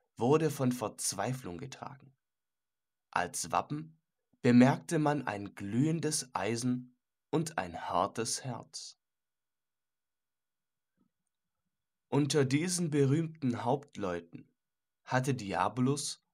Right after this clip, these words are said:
auch eine auserwählte Schar um sich, zu seinem besonderen Rat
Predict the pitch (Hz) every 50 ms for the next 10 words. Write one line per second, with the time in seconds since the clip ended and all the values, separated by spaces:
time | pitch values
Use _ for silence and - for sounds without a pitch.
0 | _ _ - - 127 127 - - 127 123 123 - - - 123 156 196 190 - -
1 | - 139 131 139 139 139 139 151 143 135 - - 143 143 160 160 - - 107 107
2 | 101 - - 85 - - - - _ _ _ _ _ _ _ _ _ _ _ _
3 | - - 123 113 - 110 104 101 95 87 92 90 87 98 98 117 123 117 107 95
4 | 90 82 82 82 87 90 107 143 135 - -